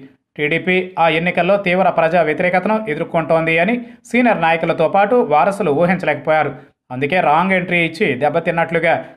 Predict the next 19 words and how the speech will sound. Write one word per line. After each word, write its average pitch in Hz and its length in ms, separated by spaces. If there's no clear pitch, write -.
కనిపిస్తున్నారు. 151 540
ప్రతి 202 200
జిల్లాలోనూ 208 400
రాజకీయ 208 300
చక్రం 170 360
తిప్పేందుకు 175 420
సీనియర్ 180 400
నాయకుల 156 280
వారసులు 202 320
ఎప్పటినుంచో 165 480
ఎదురు 190 260
చూపులు 151 260
చూస్తున్నారు. 156 400
అయినా 208 180
వారికి 160 340
కాలం 196 320
కలిసి 160 240
రానట్లుగానే 156 580
కనిపిస్తోంది. 151 580